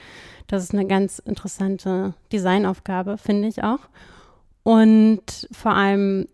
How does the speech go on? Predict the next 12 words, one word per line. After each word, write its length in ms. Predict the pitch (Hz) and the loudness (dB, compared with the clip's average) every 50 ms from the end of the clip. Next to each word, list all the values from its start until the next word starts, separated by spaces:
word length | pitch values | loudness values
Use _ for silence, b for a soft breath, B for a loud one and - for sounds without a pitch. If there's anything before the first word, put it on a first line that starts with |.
| _ _ | _ _
mag 320 | - 208 196 196 202 - | -6 -4 -2 -4 -4 -6
ich 100 | 190 - | -10 -10
den 160 | - 208 196 | -8 -6 -6
Gedanken, 520 | - 185 175 185 180 180 180 - _ 190 190 | -6 -6 -6 -6 -6 -6 -8 -8 _ -10 -10
dass 140 | 185 190 | -10 -12
es 120 | 185 - _ | -14 -14 _
dann 300 | - 180 185 185 190 180 | -8 -6 -6 -4 -6 -6
sehr 200 | - 190 196 196 | -6 -6 -4 -2
leicht 400 | 190 180 185 196 185 - - - | 0 0 0 -2 -2 -6 -8 -6
wird 200 | 180 175 175 - | -6 -6 -6 -6
zu 200 | - - - - | -12 -14 -10 -6
interagieren, 760 | - 196 - 190 180 180 175 - 180 175 175 170 170 185 175 | -6 -6 -4 -4 -6 -6 -6 -6 -6 -4 -4 -4 -4 -6 -10